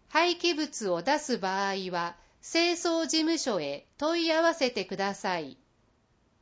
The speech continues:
自宅等で医療を行う在宅医療の普及に伴い、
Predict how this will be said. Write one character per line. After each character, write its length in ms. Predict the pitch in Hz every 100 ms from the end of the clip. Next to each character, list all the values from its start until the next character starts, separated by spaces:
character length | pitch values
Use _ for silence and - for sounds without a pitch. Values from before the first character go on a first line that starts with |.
| _ _ _ _ _ _ _ _ 240
自 140 | 233
宅 420 | 349 349 349 339
等 260 | 349 339 254
で 320 | 165 143 - _ -
医 120 | 339
療 300 | 339 330 294
を 300 | 185 165 180
行 180 | - 220
う 460 | 202 190 175 175 -
在 320 | 247 330 330
宅 280 | 339 339 330
医 120 | 339
療 320 | 320 277 226
の 280 | 175 147 -
普 180 | - 226
及 280 | - 320 320
に 160 | 294 285
伴 460 | 262 254 247 240
い、 280 | 208 143 131